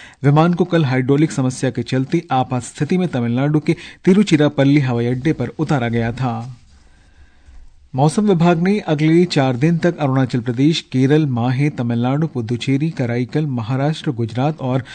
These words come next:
दक्षिण आंतरिक कर्नाटक में मूसलाधार बारिश होने की संभावना व्यक्त की है। विभाग के अनुसार इस सप्ताह लक्षद्वीप, कर्नाटक,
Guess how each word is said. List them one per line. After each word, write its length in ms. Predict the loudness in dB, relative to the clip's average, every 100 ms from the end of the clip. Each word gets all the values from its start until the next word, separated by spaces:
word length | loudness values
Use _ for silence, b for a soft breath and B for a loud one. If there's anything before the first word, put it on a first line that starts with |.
| B -4
दक्षिण 400 | 0 0 0 -4 -2
आंतरिक 380 | -2 0 -2 -2
कर्नाटक 520 | -4 -2 -2 -2 -2
में 60 | -2
मूसलाधार 580 | -2 -2 -4 -2 -4
बारिश 340 | -4 -4 -4 -6
होने 200 | -6 -6
की 220 | -4 -6 B B
संभावना 560 | -6 -2 0 0 -2 -2
व्यक्त 280 | -4 -4 -6
की 180 | -4 -2
है। 240 | -2 -4 B B B
विभाग 300 | 0 4 2 0
के 60 | -4
अनुसार 340 | -4 -2 -2 -2
इस 160 | -4 -4
सप्ताह 400 | -6 -2 -2 -2 B B
लक्षद्वीप, 640 | 0 0 0 0 2 2 0
कर्नाटक, 520 | -4 0 0 0 -2